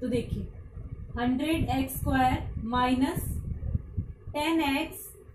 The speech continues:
minus tan x plus one is equal to zero। First two terms and then next two terms को solve कर लेते हैं। इनमें से common देखिए ये हंड्रेड आ,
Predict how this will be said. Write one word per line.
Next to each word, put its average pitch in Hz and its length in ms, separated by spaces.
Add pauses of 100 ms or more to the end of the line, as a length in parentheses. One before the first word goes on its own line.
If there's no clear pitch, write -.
minus 247 680
tan 277 380
x 254 300 (220)
plus 240 340
one 269 280
is 254 180
equal 240 380
to - 180 (120)
zero। 208 300 (960)
First 285 360
two 320 180
terms 330 580
and 262 260 (440)
then 262 260
next 311 320
two 269 180
terms 214 300
को 277 120
solve 226 380
कर 240 120
लेते 240 280
हैं। - 160 (320)
इनमें 262 240
से 320 100
common 262 400
देखिए 277 320
ये 285 160
हंड्रेड 254 420
आ, 262 100